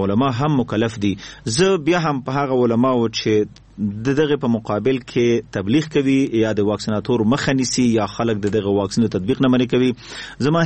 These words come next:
هیله ورڅخه دا ده چې په دې مورد د معلومات وکړي. زه، زه نه هیڅ ورته نه وایم، فقط معلومات دې وکړي. الله دې نه کړي چې دی په یو مجلس کې ناست وي او څوک دا موضوع تشریح کوي او د ده د بدنامۍ او یا د شرم او یا د خجالت سبب او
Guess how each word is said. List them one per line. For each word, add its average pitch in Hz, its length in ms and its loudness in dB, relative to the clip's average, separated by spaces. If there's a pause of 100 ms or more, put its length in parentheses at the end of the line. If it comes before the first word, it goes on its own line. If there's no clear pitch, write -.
هیله 202 200 4
ورڅخه 117 380 -2
دا 123 80 2
ده 113 80 0
چې 107 160 -6
په 123 100 0
دې 175 120 2
مورد 147 240 2
د 127 100 0
معلومات 107 400 0
وکړي. 101 340 -6
زه، 185 300 2
زه 185 140 4
نه 180 40 2
هیڅ 190 220 0
ورته 127 240 0
نه 110 80 2
وایم، 95 240 -2
فقط 156 320 0
معلومات 120 400 0
دې 139 160 2
وکړي. 139 220 -2 (680)
الله 180 180 2
دې 165 180 0
نه 170 40 -2
کړي 165 200 -2
چې 165 160 2
دی 165 80 2
په 156 140 2
یو 147 120 4
مجلس 147 240 -4
کې 143 180 0
ناست 156 240 -2
وي 147 60 4
او 139 80 4
څوک 139 240 -2
دا 131 100 2
موضوع 131 280 2
تشریح 143 340 0
کوي 147 100 2
او 127 120 0
د 120 100 -6
ده 151 80 0
د 117 100 0
بدنامۍ 117 480 2
او - 80 4
یا 113 120 0
د - 80 -4
شرم 123 280 0
او 113 80 2
یا 110 80 0
د 107 120 -6
خجالت 101 340 -2
سبب 98 220 0
او 90 40 0